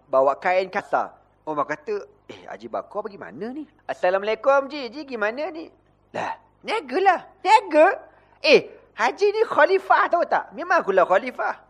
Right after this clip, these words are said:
Habis, dah kalau aku tak niaga, bini aku, anak bini aku nak makan apa?" Omar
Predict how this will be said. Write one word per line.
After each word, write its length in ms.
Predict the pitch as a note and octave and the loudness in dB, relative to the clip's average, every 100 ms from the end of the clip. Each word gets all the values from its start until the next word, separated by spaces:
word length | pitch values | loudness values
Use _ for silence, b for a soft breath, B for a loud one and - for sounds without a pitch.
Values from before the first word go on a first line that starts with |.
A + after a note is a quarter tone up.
| _ - | _ -4
Habis, 320 | G#3+ F4 F#4 _ _ _ | -4 -4 -10 _ _ _
dah 100 | D#4+ | 6
kalau 240 | D4+ D#4+ | 8 6
aku 160 | D4+ D#4 | 6 2
tak 160 | D#4 C#4 | 2 2
niaga, 240 | D#4 D#4+ | 0 -2
bini 240 | D4+ D4+ | 0 4
aku, 160 | D4+ D4+ - A#3 - | 2 2 -6 -6 4
anak 240 | B3 C#4 B3 | 6 6 0
bini 160 | C#4+ D4 | 0 2
aku 240 | D4+ D#4+ | 6 4
nak 160 | D4+ C4 | 4 -2
makan 240 | C4 B3 | 0 0
apa?" 220 | A#3 G3+ D#3+ - _ _ - | -2 -2 -8 -10 _ _ 2
Omar 260 | E3+ F#3 | 2 4